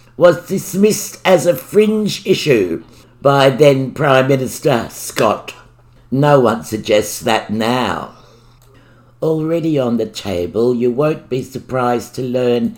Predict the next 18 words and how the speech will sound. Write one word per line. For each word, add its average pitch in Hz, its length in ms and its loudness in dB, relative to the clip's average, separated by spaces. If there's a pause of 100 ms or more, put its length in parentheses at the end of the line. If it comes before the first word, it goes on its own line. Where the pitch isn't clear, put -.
that 123 320 -4 (360)
PricewaterhouseCoopers, 143 2000 -6 (460)
P 104 360 -6
W 98 520 -4
C - 600 -8
consulting 110 680 -6
firm, 87 560 -6 (540)
regarding 104 640 -2
the 117 80 -4
tax - 480 -6
leak 123 400 0
scandal, 135 880 -2 (560)
which 127 200 0
has 131 180 0
now 139 360 4
claimed 127 600 -2 (120)
eight 165 440 0
partners. 123 760 0